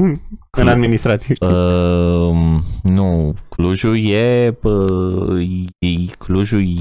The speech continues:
Speaker 2: e aglomerat, dar este și centralizată puterea din tot Ardealul odată la Cluj.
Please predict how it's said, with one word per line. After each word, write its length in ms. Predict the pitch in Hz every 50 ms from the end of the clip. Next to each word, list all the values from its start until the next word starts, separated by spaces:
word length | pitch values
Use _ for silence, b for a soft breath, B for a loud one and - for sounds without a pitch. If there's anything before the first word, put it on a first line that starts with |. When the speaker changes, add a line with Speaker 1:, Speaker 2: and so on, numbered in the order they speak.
| 87 87 87
Speaker 2:
e 300 | 90 92 98 101 107 110 - - -
aglomerat, 1160 | - 98 98 95 95 95 92 87 87 82 78 76 76 73 73 73 76 85 120 180 - - - - _ _ _ _ _ _ _ _ _ _ _ _ _ - 95
dar 380 | 90 87 90 104 104 107 107
este 500 | 101 104 101 104 110 - - - 127 120
și 540 | 113 - - - - - - - 131 151 165
centralizată 1000 | - - - 156 139 131 - 127 117 113 104 98 95 92 98 98 98 90 - 90
puterea 600 | 85 - - 82 - - 90 90 87 87 87 85
din 200 | 85 85 87 85
tot 220 | 82 90 87 82 -
Ardealul 760 | 85 82 82 80 82 82 80 80 82 80 78 76 76 78 85 - _ _ _ _ - 82
odată 340 | 80 78 78 78 - - 80
la 140 | 80 76 76
Cluj. 380 | - - - 90 78 82 131